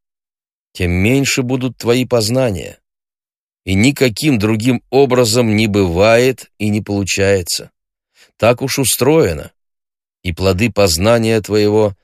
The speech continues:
определяются направлением движения твоего познающего духа. Потому мудрый человек,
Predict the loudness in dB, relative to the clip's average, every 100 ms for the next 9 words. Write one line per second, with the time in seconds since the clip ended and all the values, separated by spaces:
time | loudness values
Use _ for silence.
0 | _ _ -8 -4 -2 -2 2 4 4 2
1 | 0 2 0 2 0 0 0 -2 0 0
2 | -2 -4 -4 -4 0 0 2 0 -2 -4
3 | -2 -2 -2 -6 -4 -4 -2 -4 -4 -4
4 | -4 -4 -6 -8 -8 -8 -10 _ _ _
5 | _ _ _ _ _ _ _ _ -10 -4
6 | 0 0 0 0 0 0 -4 -4 -4 -4
7 | -2 -2 -4